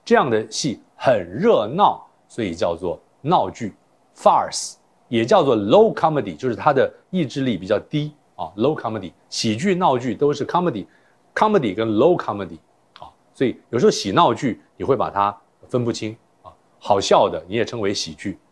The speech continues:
其实精准一点应该是喜剧跟闹剧。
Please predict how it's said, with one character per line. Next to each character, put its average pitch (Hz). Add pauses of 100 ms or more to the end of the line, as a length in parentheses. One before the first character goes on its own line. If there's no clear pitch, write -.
(100)
其 123
实 120 (560)
精 220
准 117
一 107
点 95
应 104
该 113
是 104
喜 -
剧 113
跟 113
闹 175
剧。 -